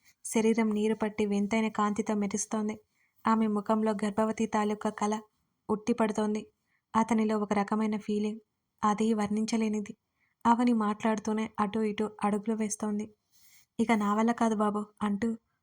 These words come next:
కుర్చీలో చతికిల పడింది అవని. అప్పుడేనా ఆమె చేతికి నీళ్లు అందించాడు రిషి. "ఇవి తాగేసిందవి. మరి ఇంకా గంట నడవాలా ఏంటి?" వెనక్కి వాలినట్టు కూర్చుంది అవని.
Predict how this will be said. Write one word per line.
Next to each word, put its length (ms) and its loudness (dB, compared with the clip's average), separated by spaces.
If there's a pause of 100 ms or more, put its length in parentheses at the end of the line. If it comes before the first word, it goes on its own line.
(120)
కుర్చీలో 400 0
చతికిల 380 -2
పడింది 400 -2 (160)
అవని. 280 -2 (1400)
అప్పుడేనా 480 4 (400)
ఆమె 200 2
చేతికి 440 -4 (280)
నీళ్లు 260 0
అందించాడు 560 -2
రిషి. 280 -6 (2250)
"ఇవి 140 4
తాగేసిందవి. 800 2 (720)
మరి 220 6 (100)
ఇంకా 220 2
గంట 280 0
నడవాలా 440 4
ఏంటి?" 300 2 (360)
వెనక్కి 340 0
వాలినట్టు 400 0
కూర్చుంది 520 -2
అవని. 280 -2